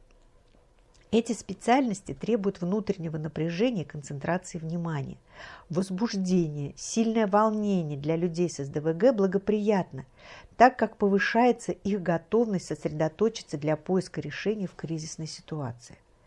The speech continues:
Занятия спортом, а также специальности, связанные со спортом. Специалист по компьютерам, консультант. Общественное питание, рестораны, кафетерии.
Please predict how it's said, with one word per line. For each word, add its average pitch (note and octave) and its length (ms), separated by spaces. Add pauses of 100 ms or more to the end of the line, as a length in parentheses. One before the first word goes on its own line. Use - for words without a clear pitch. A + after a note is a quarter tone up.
(540)
Занятия A#3 600
спортом, C#4 720
а F3+ 80
также G3+ 320
специальности, F#3+ 880
связанные F3 580
со F3+ 160
спортом. - 640 (600)
Специалист G#3 720
по A#3+ 120
компьютерам, E3 840
консультант. F3+ 720 (440)
Общественное B3 520
питание, D3+ 640
рестораны, E3 800
кафетерии. D#3+ 800